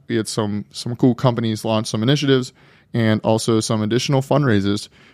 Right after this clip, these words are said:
which is, uh, always good, especially we're seeing a lot in sports, but across most of the space, right? It's not a,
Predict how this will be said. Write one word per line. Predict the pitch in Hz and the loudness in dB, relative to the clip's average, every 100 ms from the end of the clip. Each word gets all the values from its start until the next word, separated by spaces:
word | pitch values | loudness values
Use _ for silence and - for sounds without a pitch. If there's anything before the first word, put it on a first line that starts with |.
| - | -4
which | 113 110 - | 0 0 0
is, | 113 110 107 | 0 0 2
uh, | 107 107 | 2 2
always | 135 143 120 | 2 0 0
good, | 120 117 131 | 0 0 -4
especially | - 123 - 127 120 123 143 _ - | -6 -6 -2 0 0 -2 -6 _ -4
we're | 117 | -2
seeing | 135 120 | 0 2
a | |
lot | 117 | 2
in | 113 | 0
sports, | - 147 135 123 - | 0 2 2 0 -6
but | - 107 104 _ _ _ | -2 -2 -2 _ _ _
across | - 120 117 - | -2 0 0 -4
most | 127 135 | -4 -2
of | 120 | -6
the | |
space, | 113 - 110 110 - | -6 -2 0 0 -4
right? | - 113 117 | 0 2 2
It's | 107 120 | 0 0
not | 113 117 | 2 2
a, | 117 113 | 4 2